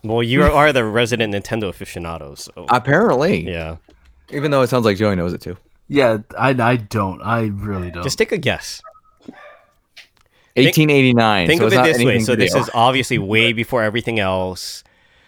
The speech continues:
Speaker 1: Um, I'll give you a hint. It still has to do with games.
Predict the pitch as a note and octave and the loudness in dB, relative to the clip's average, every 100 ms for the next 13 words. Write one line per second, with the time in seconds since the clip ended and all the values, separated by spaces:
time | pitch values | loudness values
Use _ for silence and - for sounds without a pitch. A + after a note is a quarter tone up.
0 | _ _ - G#2+ G2+ G#2+ A2+ A#2 B2+ C#3 | _ _ -4 -2 -2 -2 -2 0 -2 -2
1 | A#2+ A2+ C3 C3+ G#2+ G2 - C3 A#2+ A#2 | -2 0 -2 -4 -8 -8 -4 -2 -2 -2
2 | - G2+ A2+ G#2+ G#2 - F#2 F#2 F2 F#2+ | -4 -4 -4 -4 -6 -8 -8 -6 -6 -6
3 | C#3 D3 - | -8 -12 -18